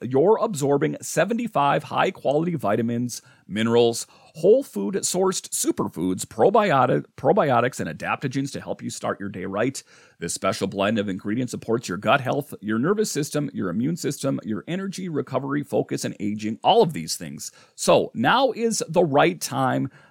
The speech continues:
to take control over your health. Right now, it's time to reclaim your health and arm your immune system with a convenient daily nu-, daily nutritional insurance. To make it easy, Athletic Greens is going to give you a free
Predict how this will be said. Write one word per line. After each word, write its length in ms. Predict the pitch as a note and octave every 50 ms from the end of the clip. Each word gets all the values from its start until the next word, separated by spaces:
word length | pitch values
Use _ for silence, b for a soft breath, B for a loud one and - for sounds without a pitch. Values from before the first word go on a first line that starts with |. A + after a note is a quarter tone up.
| b b b
to 80 | - D3+
take 280 | - - D4+ E4+ E4+
control 480 | - E4 C4 - - D#3 D3+ E3 E3 -
over 200 | B2 C3+ C3 B2+
your 220 | A2+ A2 A2+ A2+ F#2+
health. 380 | - F#2 F#2 D#2+ D2 - - - B B B B B
Right 180 | - - D#3
now, 140 | - E3+ E3
it's 120 | D3+ - -
time 200 | D#3+ D3+ E3+ D#3
to 60 | D#3
reclaim 320 | D3 C#3 - D#3 E3 E3+
your 100 | D3+ C3+
health 260 | A#2+ C3 D3 G3 - -
and 120 | - D3 - -
arm 220 | D3+ G3+ C4 E4
your 120 | D#4 D4 C4
immune 260 | G#3 D#3 D#3+ E3+ D#3+
system 380 | - - F3 E3+ - G3 F#3
with 160 | E3 A2 - -
a 80 | -
convenient 520 | - - F#2 F#2 D#2+ G2 A2+ B2+ A2+ F#2+ F#2
daily 260 | F2 F#2+ G#2+ A2 A2+
nu-, 160 | A2+ A2+ - - -
daily 280 | A#2+ - G2 G#2+ A#2+ A#2+
nutritional 560 | A2+ G#2 G2+ - - A#2 C3 - F#2 F2 E2
insurance. 520 | F2+ F2+ - - C#3 C3+ B2+ C3+ - - - B B B B B B B
To 140 | B E3 C#3+
make 260 | D#3 F#3 A#3 C4+ -
it 80 | C#4+ G3+
easy, 460 | - F#3 F#3+ G3+ D#3+ G3+ G3 F3+ -
Athletic 480 | - D3 D#3 F#3+ - - C#3+ D#3+ F3 D#3+
Greens 340 | - A#2+ A2+ C3 C#3 C#3+ -
is 160 | - A2 A2
going 280 | - A2+ A2 A#2+ C#3 C3+
to 100 | - A2+
give 260 | G#2+ G2+ G#2+ A2 A2
you 200 | G#2+ A#2+ A#2+ -
a 100 | - G2
free 440 | - - - A2 A2+ A2+ A#2+ A#2+ G#2+